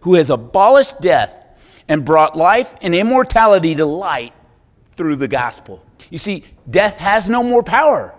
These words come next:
For those who are in Christ, we don't need to fear death whatsoever. Notice what Paul said in verse fifty-six, "The sting of death is sin, and the strength of sin is in the law."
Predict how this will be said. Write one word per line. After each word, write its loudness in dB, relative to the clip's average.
For 2
those 2
who -4
are 2
in -4
Christ, -4
we 0
don't 0
need -4
to 0
fear -4
death 2
whatsoever. 0
Notice 2
what -2
Paul 2
said 2
in -2
verse 0
fifty-six, -4
"The -2
sting 0
of -2
death 2
is 2
sin, -2
and -2
the 0
strength -2
of -4
sin -6
is -4
in -4
the 0
law." 0